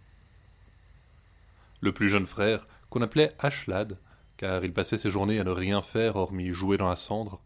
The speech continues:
annonça alors qu'il voulait tenter sa chance lui aussi.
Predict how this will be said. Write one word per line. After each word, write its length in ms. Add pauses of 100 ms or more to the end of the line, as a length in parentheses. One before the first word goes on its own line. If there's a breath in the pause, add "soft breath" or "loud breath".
(440 soft breath)
annonça 420
alors 360
qu'il 140
voulait 220
tenter 360
sa 140
chance 420
lui 120
aussi. 260